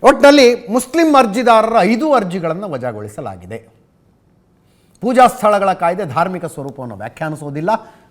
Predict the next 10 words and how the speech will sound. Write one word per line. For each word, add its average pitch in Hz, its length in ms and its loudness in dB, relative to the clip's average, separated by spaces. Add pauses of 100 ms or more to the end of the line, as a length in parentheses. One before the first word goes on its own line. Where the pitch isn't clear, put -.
(120)
ವಿವಾದಿತ 302 500 4
ಸ್ಥಳದಲ್ಲಿ 214 460 -2
ಧಾರ್ಮಿಕ 214 480 -2
ಸ್ವರೂಪ 170 360 -10
ಏನು 147 300 -8
ಅನ್ನೋದಕ್ಕೆ 147 500 -16
ಪುರಾವೆ 320 380 -2
ಅಗತ್ಯವಿದೆ. 107 840 -12 (720)
ಪುರಾವೆ 277 400 6
ನೋಡಿದ 240 360 0